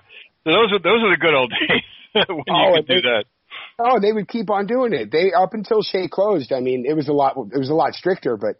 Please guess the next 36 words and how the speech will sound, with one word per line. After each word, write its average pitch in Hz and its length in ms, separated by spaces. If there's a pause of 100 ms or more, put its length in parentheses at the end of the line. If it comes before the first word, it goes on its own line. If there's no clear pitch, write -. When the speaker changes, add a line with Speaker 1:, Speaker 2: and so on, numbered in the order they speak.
(400)
Speaker 2:
um, 127 280
Speaker 1:
Yeah. 131 140
Speaker 2:
that 233 140
was 220 80 (100)
always 277 160
the 143 100
case, 92 300
and 170 100
it 190 40
was 202 180
great. 247 320
And 143 160
my 175 160
dad 240 300
showed 143 200
me 117 120
that 104 200
growing 101 280
up. 90 160
He's 117 120
like, 135 160
"Watch 156 300
this." 156 260 (280)
And 175 100
same 220 240
thing. 147 240
You, 113 160
you 120 120
have 139 200
tickets 151 400
up 151 140
in 156 80
the 147 100
red 143 240
seats, 156 340
and, 123 120